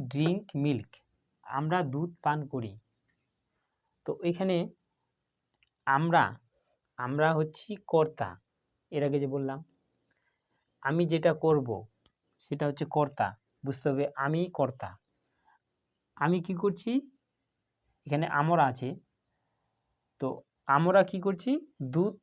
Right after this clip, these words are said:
পান করছি, এটা হচ্ছে ক্রিয়া। ড্রিঙ্ক, ড্রিঙ্ক মানে পান করা, তো এই ড্রিঙ্কটা হচ্ছে ক্রিয়া। কি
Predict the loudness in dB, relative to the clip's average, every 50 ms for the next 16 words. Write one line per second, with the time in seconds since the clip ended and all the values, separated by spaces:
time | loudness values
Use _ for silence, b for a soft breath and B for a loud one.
0 | 2 2 4 4 2 0 -2 -6 -6 -6 -10 -10 -10 -12 _ _ -10 -6 -2 0
1 | 0 0 0 -2 -6 -6 -6 -6 -4 0 2 4 4 2 2 0 -8 _ _ _
2 | _ _ _ _ _ _ _ _ _ _ _ _ _ _ _ _ _ _ _ _
3 | _ _ _ _ _ _ _ _ _ _ _ _ _ _ _ _ _ _ _ _
4 | _ _ _ _ _ _ _ _ b b b b b _ _ _ _ _ _ _
5 | _ _ _ _ -8 -6 -2 2 4 4 4 2 -2 -6 -14 _ _ _ _ _
6 | _ _ _ _ _ _ _ _ _ _ _ _ _ _ _ _ _ -4 -2 0
7 | 0 0 0 0 -2 0 2 2 2 2 0 -2 -4 -4 -6 -8 -12 _ _ _
8 | _ _ _ _ _ _ _ _ _ _ _ _ _ -6 -4 0 0 0 0 0
9 | 0 0 2 2 4 2 2 2 2 -6 -8 -8 -8 -8 -8 _ _ -8 -2 0
10 | 0 0 0 -2 -10 _ _ _ _ _ _ _ _ _ _ _ _ _ _ _
11 | _ _ _ _ _ _ _ _ _ _ _ _ _ _ _ _ _ _ _ _
12 | _ _ _ _ -6 -6